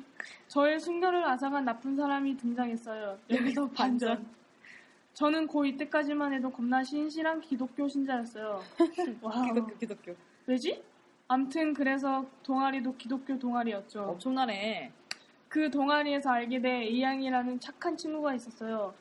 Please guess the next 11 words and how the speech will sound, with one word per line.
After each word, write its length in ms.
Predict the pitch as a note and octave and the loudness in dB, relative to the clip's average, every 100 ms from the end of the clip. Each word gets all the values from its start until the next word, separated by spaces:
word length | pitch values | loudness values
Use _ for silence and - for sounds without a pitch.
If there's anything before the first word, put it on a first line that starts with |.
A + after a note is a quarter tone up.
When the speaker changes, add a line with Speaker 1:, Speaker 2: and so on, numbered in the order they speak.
| - _ | -20 _
Speaker 1:
정말 360 | - C4+ C#4 D4 | -2 0 2 2
착하긴 440 | D4+ E4 E4 D#4 | -2 -6 -4 -4
참 240 | E4+ E4+ E4+ | -2 -4 -4
착해요. 540 | - - C#4 A#3 G3 G3+ - - _ _ _ - | -16 -10 -4 -2 -4 -8 -20 -20 _ _ _ -6
근데 300 | C#4+ C#4+ D#4 | 2 4 4
문제는 540 | B3+ B3+ C#4 C#4+ C4+ | 4 2 2 2 -2
그 160 | C4 C#4 | 2 4
아이가 300 | C#4 C4+ C#4 | 4 4 0
스킨십 560 | C4+ - F4 E4+ E4 - | -2 0 2 2 0 -2
겁나 640 | - F4 F#4+ F#4+ G4 F4+ | 0 2 2 2 4 4
좋아해요. 680 | C#4+ C#4 C4 B3 A#3+ A3 | 4 4 4 2 2 0